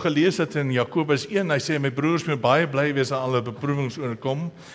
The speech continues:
want soos julle weet, as julle geloof die toets te-, deurstaan het, stel julle dit in staat om te volhard." Wees bly daaroor.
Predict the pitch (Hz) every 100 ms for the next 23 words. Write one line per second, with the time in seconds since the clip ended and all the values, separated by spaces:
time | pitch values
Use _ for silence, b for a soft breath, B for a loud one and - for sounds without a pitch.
0 | B - 131 147 123 131 123 117 170 170
1 | 117 135 127 117 - 123 131 165 - 120
2 | 185 156 - 135 - 190 120 120 - 135
3 | 131 120 - 214 190 165 147 143 147 -
4 | 113 113 113 110 117 110 - - 131 147
5 | 120 - B B B 165 180 143 147 220
6 | 226 202 160 117 104